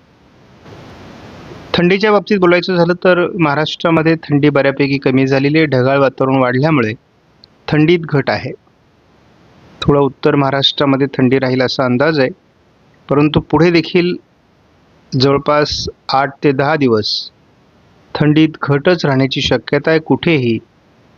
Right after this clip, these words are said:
थंडीचं प्रमाण वाढण्याचं लक्षण नाही, उलट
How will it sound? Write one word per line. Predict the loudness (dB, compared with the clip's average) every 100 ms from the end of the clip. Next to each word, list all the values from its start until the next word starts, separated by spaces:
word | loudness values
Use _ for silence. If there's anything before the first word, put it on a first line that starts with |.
| _ _ _
थंडीचं | 0 2 2 2
प्रमाण | 0 0 0 0
वाढण्याचं | 0 0 -2 -2 -2
लक्षण | -2 -2 0
नाही, | 0 0 -4 -4 _ _ _ _ _ _ 0
उलट | 2 4 2 -4